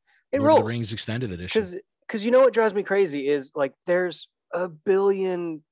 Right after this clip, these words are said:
Speaker 1: t-, sh-, like, podcasts about movies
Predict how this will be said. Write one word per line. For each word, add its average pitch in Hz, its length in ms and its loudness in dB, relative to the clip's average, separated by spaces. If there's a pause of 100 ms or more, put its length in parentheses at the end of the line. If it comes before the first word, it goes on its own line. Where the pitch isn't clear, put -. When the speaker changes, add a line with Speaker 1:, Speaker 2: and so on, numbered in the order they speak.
Speaker 1:
t-, - 260 -16 (220)
sh-, - 120 -16 (120)
like, 139 240 0
podcasts 139 600 0
about 120 260 0
movies 120 640 -8